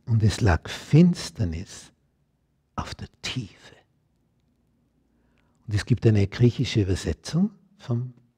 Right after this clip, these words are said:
Alten Testament und da ist hier das Wort Abyssos, Abgrund. Und der Geist Gottes schwebte über den Wassern. Und Gott sprach, „Es werde Licht“, und es ward Licht.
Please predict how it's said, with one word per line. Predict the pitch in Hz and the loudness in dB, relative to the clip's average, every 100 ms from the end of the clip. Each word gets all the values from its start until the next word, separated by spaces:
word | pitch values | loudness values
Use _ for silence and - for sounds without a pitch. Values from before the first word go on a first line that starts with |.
| _ _ _ _ _ _ _ _ - | _ _ _ _ _ _ _ _ -2
Alten | 113 107 123 | 0 0 -2
Testament | 107 - 110 95 95 156 - | -4 -4 -4 -2 -4 -4 -8
und | 120 | -10
da | 104 | -8
ist | - | -8
hier | 110 | -8
das | 107 - | -10 -14
Wort | - - | -16 -16
Abyssos, | 120 - 113 - - - _ _ _ _ _ _ - | -20 -20 -18 -12 -12 -12 _ _ _ _ _ _ -8
Abgrund. | - - - - - - _ _ _ _ _ _ _ _ _ _ _ _ _ _ | -8 -8 -14 -20 -20 -20 _ _ _ _ _ _ _ _ _ _ _ _ _ _
Und | - | -6
der | - | -2
Geist | 95 82 - | -2 -2 -6
Gottes | - - - 110 - | -10 -10 -8 -8 -10
schwebte | - 87 76 73 - _ _ _ _ _ _ _ _ _ _ _ _ _ _ _ | -8 -6 -6 -6 -16 _ _ _ _ _ _ _ _ _ _ _ _ _ _ _
über | - - | -16 -14
den | - - - | -12 -14 -16
Wassern. | - - - - _ _ _ _ _ _ _ _ _ - | -20 -20 -20 -20 _ _ _ _ _ _ _ _ _ -2
Und | |
Gott | 117 120 | 0 2
sprach, | - 120 | 4 6
„Es | 117 98 | 6 6
werde | 110 98 | 6 4
Licht“, | 95 - - | 2 -2 -6
und | 113 | -12
es | 85 - | -14 -14
ward | 80 80 - - | -14 -14 -16 -20
Licht. | - _ | -20 _